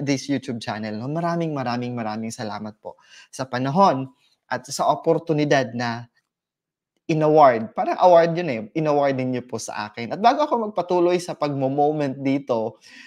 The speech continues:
ay gusto ko munang mag-shout out, of course, sa mga unang tao at seven twenty-nine ng, um, seven, magkasunod lang to sila eh.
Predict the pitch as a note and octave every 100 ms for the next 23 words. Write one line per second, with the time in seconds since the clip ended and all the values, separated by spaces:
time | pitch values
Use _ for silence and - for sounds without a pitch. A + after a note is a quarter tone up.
0 | - C#3+ D3+ D3+ E3+ D#3+ D#3+ D#3+ D3 C#3
1 | C3 - _ - - G#3 G3 G3+ G3+ D#3
2 | C3 - - C3 B2 - F3 D#3 - E3+
3 | D#3+ D#3+ D#3+ C#3+ - - G3 G#3+ G3+ F3
4 | E3+ E3+ E3 C#3 A#2+ - _ - C3+ -
5 | F3+ F3+ F#3 F3+ F3 E3+ E3 E3 F3 E3+
6 | D3+ D3 C#3 - C3+ B2+ B2 G#2 - _
7 | - E3+ D#3+ D#3 D3+ D#3+ F3+ F#3+ F#3+ F#3
8 | F#3 F#3+ F#3+ G3 E3 B2 G#2+